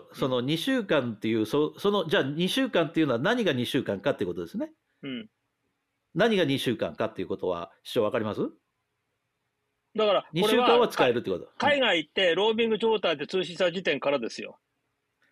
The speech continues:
Speaker 2: そう、そっから二週間経ったら、
Speaker 1: うん。
Speaker 2: じゃあ何が起こると思います？
Speaker 1: そう。な-、た-、大金落ちるって書いてあるよ。
Speaker 2: 大金落ちるではなくて、通信ができなくなるんですよ。
Speaker 1: そうってふうには書いてないよ。
Speaker 2: うん、それはもう周りでみんな使ってる人がみんな言ってる。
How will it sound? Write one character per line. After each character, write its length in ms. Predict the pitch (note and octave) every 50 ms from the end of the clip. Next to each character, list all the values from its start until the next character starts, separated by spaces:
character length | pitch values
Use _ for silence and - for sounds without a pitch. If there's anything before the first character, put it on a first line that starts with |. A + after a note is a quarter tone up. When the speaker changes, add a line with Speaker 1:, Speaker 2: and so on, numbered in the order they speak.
| _ _
Speaker 2:
そ 300 | - - F3 A#2+ - -
う、 40 | -
そ 100 | - F3+
っ 60 | E3+
か 100 | G3+ G3+
ら 80 | F#3+
二 120 | E3 F3+ F#3
週 200 | - - A#3 -
間 120 | A3 D#3 -
経 80 | - C#3
っ 40 |
た 120 | - - G#2+
ら、 60 | G#2
Speaker 1:
う 20 |
ん。 20 | G2+
Speaker 2:
じ 80 | A2+
ゃ 40 | A#2
あ 20 | G#2
何 240 | B2 D#3 E3 D3
が 80 | A#2 G#2
起 80 | G2 G2
こ 100 | A2+ G2+
る 60 | F#2
と 100 | - F#2
思 100 | F2+ G2+
い 40 | F#2+
ま 80 | F#2+
す？ 80 | G2 F#3
Speaker 1:
そ 20 |
う。 120 | C#4 - _ _ _ _ _ _ _ _ _
な-、 240 | - A3 G#3 - D#3
た-、 240 | - F#3 G3 A#3 G#3
大 240 | E3 G#3 B3 B3 G#3+
金 140 | G#3+ A#3 G#3+
落 100 | G#3 -
ち 80 | B3
る 60 | G#3+
っ 20 | E3
て 80 | - D#3
書 80 | E3
い 60 | D#3 -
て 80 | -
あ 40 | A2
る 40 | A2+
よ。 140 | C#3+ G#3+ _ _ _ _ - - - - _ _ _ _ _ _
Speaker 2:
大 200 | - A3 A3+ G#3+
金 100 | A3+ A3+
落 100 | A3 G#3+
ち 60 | A3
る 100 | A3 G#3+
で 60 | E3 C#3+
は 100 | B2+ A#2+
な 120 | A#2+ A2
く 60 | -
て、 100 | - G2+
通 240 | - - - A3+ A3
信 160 | G#3+ - G3
が 80 | G3 F3+
で 120 | D3+ F3+ F#3
き 80 | A3 A#3+
な 100 | A3 D3
く 80 | B2+
な 100 | A#2+ A2+
る 80 | G2+ F2+
ん 60 | E2
で 60 | D#2
す 100 | D2 -
よ。 100 | F2 - _ _ _ _ _ _ _ _ _
Speaker 1:
そ 80 | - G#3
う 20 |
っ 60 | F#3+
て 100 | - B3
ふ 80 | A#3 G3+
う 140 | C4 C4+ B3+
に 100 | A#3+ G#3+
は 100 | F#3 C#3+ -
書 80 | F#3+
い 60 | F#3+ F3+
て 100 | F3 D3
な 100 | D3 C#3
い 60 | A#2+
よ。 160 | G#2+ G#2 - _ _ _ _ _ _ _ _ _ _ _ _ _ _ _
Speaker 2:
う 60 | F3+
ん、 180 | E3 C#3 A2+ - -
そ 140 | - G3+ G3
れ 80 | G3+
は 100 | G3+ F#3+
も 220 | F3 E3+ D#3 A2+ -
う 20 | -
周 240 | D3 E3 F3+ F3 F3
り 40 | E3+
で 200 | D#3+ E3+ E3 D#3
み 160 | D#3 D#3+ E3+
ん 20 |
な 100 | E3+ D#3+
使 160 | D#3 D#3 - E3+
っ 80 | D#3+
て 80 | D#3+ D#3+
る 60 | D#3
人 160 | D3+ D#3 D3
が 80 | A#2 G#2+
み 160 | G#2+ B2 C3+
ん 20 |
な 60 | B2+ B2+
言 120 | A#2 A2+
っ 20 |
て 120 | A2+ - G2+
る。 200 | F2 F2 E2 _